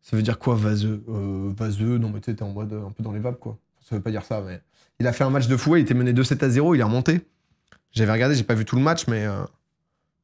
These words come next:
Mais il est bouillant, il est bouillant, le frérot. Il arrête pas, là. Ah, il est monté sixième monde, là, du coup ? Ah ouais.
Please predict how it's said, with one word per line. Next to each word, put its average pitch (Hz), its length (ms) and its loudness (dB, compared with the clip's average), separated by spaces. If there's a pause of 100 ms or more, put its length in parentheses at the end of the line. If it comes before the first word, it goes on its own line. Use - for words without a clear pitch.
(600)
Mais 110 180 0
il 107 80 2
est 107 40 4
bouillant, 185 380 6
il 131 100 4
est 131 40 4
bouillant, 233 260 4
le 180 60 4
frérot. 123 440 -2 (600)
Il 120 120 -4
arrête 127 220 -2
pas, 208 120 0
là. 123 240 -2
Ah, 185 60 2
il 214 60 2
est 220 40 4
monté 226 200 0
sixième 247 300 0
monde, 285 160 2
là, 269 100 4
du 240 100 -2
coup ? 311 340 0 (1400)
Ah 113 140 -2
ouais. 139 180 -2